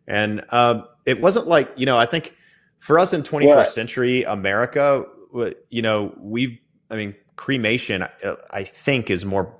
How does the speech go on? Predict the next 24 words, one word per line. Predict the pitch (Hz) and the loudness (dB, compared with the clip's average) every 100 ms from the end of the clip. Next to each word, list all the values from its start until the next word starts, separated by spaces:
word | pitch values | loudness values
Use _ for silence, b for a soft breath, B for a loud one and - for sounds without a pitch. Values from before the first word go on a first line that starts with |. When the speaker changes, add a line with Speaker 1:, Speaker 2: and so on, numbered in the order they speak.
| _ | _
Speaker 1:
more | 113 104 90 - _ - | -2 -2 -2 -10 _ -8
popular | 107 120 117 95 92 90 - | -2 -2 -2 0 0 0 -4
these | 92 95 90 | -10 -8 0
days | 90 90 85 | 2 2 -2
than | 90 85 | -6 -4
burial, | 85 95 98 90 85 B B B | 2 4 4 4 2 B B B
mostly | 110 117 165 - 107 | 0 4 4 4 -2
for | 101 87 | 0 -4
economic | 98 87 85 104 113 92 | -4 -6 -2 0 0 -4
reasons. | 87 82 80 82 - b b b | -6 -6 -8 -14 -18 b b b
Throughout | 135 143 151 | 4 6 6
church | 131 113 - | 2 2 2
history, | 131 - 101 92 90 | 2 0 -2 -2 -2
cremation | - 98 92 95 95 98 90 | -6 -10 -6 -6 -6 -10 -10
was, | 85 85 82 82 - - 101 | -6 -6 -6 -8 -14 -16 -10
uh, | 87 85 - | -8 -8 -6
was | 92 - | -6 -4
forbidden | 87 82 113 107 82 | -6 2 2 2 -6
because | 92 87 92 87 | -6 -4 -4 -4
the | 90 | -4
body | 85 87 90 | 0 2 2
is | 82 82 | -4 -6
a | |
temple, | - 131 131 120 120 | -6 -2 0 0 -2